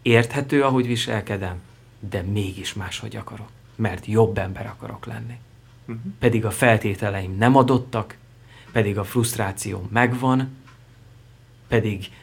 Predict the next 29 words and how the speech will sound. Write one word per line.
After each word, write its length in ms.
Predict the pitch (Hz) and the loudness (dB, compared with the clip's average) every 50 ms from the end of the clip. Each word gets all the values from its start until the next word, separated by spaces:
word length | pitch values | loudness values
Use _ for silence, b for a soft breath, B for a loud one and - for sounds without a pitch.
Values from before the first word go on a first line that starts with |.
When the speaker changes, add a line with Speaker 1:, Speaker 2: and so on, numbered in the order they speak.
| b b | b b
Speaker 1:
még 240 | - 123 123 113 101 | -2 0 2 2 2
csak 200 | - - 120 117 | 2 0 -2 -2
az 140 | 104 98 - - | -2 -4 -2 2
elvárás 960 | - 139 143 147 139 135 143 127 127 127 131 127 127 127 127 - - - - - - - - - | 4 6 8 8 8 6 6 6 6 6 6 6 6 4 4 2 0 -2 -4 -8 -18 -20 -20 -12
sem 320 | - - - 147 135 131 131 | -2 2 4 4 4 4 4
túl 240 | 139 139 135 131 | 4 4 6 6
nagy, 200 | 127 131 127 127 | 8 8 6 6
hogy 120 | - 135 127 | 6 6 6
én 140 | 127 123 123 | 6 6 6
máshogy 380 | 127 123 123 120 - 123 120 | 6 6 4 4 2 0 0
viselkedjek, 720 | 117 123 117 - 123 117 113 - 117 110 107 113 107 98 - | 2 0 2 2 0 0 0 0 -2 -2 0 -2 -4 -4 -4
mert 220 | 104 101 95 - - | -8 -8 -8 -8 -2
mindenki 560 | 107 113 127 147 165 156 156 160 143 - 147 | 2 4 6 8 8 8 8 6 4 4 4
megérti, 520 | 143 151 147 139 147 143 139 131 131 - | 6 6 6 6 8 6 6 6 2 -2
hisz 300 | - - 101 - - - - | -4 -4 -6 -8 -8 -10 -10
a 80 | - 104 | -10 -4
legtöbben 540 | 101 101 131 127 - - 165 156 160 156 156 | 0 0 0 2 4 4 4 6 6 4 4
ebben 320 | 147 143 135 139 127 123 | 4 4 4 2 2 2
vannak, 300 | 117 120 113 104 - - B B B B B B B B B B - - | 2 0 0 -2 -6 -10 B B B B B B B B B B -16 -12
és 220 | 113 - - - | -10 -10 -6 2
mégis 460 | 113 139 180 170 131 110 104 92 - | 6 8 8 8 8 6 2 -2 -6
tudunk 280 | - 120 101 98 92 92 | -6 -6 -6 -6 -6 -8
máshogy 360 | 92 98 - - - 113 107 | -8 -10 -10 -10 -10 -8 -8
viselkedni. 600 | 107 110 - - 107 101 - 98 82 107 117 123 - - b b b b b b b b b b - - - | -8 -8 -8 -8 -8 -10 -10 -12 -12 -12 -14 -16 -18 -20 b b b b b b b b b b -20 -2 2
Ebben 400 | - 120 113 98 95 95 95 95 | 4 4 4 4 2 0 -2 -2
van 100 | 95 95 | -4 -6
az 120 | 98 95 | -6 -6
emberi 340 | 101 98 98 95 98 95 98 | -6 -6 -6 -6 -6 -8 -8
nagyság. 440 | 92 98 101 - - - - - | -10 -10 -10 -12 -12 -12 -14 -16